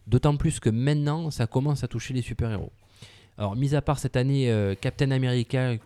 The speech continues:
qui a pas mal marché, qui a fait quatre cent huit millions, euh, de bénéfices, mais qui se retrouve, euh, malgré tout derrière, euh, bah, les deux autres volets. Euh, Doctor Strange, même, qui est un film, euh,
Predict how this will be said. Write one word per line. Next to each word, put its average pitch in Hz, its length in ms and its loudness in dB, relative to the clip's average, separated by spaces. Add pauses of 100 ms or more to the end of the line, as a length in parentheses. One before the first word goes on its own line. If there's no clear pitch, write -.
qui - 160 -12
a 95 60 -10
pas 113 100 -2
mal 127 140 0
marché, 120 340 -2
qui - 100 -6
a 101 40 0
fait 101 120 -8
quatre - 220 -6
cent 135 160 0
huit 127 140 0
millions, 127 480 0 (580)
euh, 92 420 2
de 92 460 0
bénéfices, 117 640 -4 (540)
mais 131 320 0
qui - 180 -10
se - 140 -4
retrouve, 123 760 -2
euh, 95 440 0
malgré 123 480 0
tout 143 380 -2 (200)
derrière, 131 580 2
euh, 90 880 -2
bah, 90 160 -6
les 90 160 -2
deux 113 240 4
autres 110 240 2
volets. 117 340 2 (640)
Euh, 98 580 0
Doctor 139 380 -2
Strange, 143 360 -4
même, 135 200 -4
qui - 140 -14
est 120 140 -2
un 117 160 2
film, 127 320 -2
euh, 104 180 0